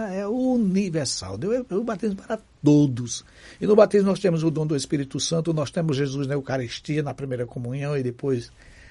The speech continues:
seguidamente, e nós temos o anjo da guarda que cuida de nós, nós temos a oração mental no,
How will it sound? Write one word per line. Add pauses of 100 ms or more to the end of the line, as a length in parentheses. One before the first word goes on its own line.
(600)
seguidamente,
e
nós
temos
o
anjo
da
guarda
que
cuida
de
nós,
nós
temos
a
oração
mental
no,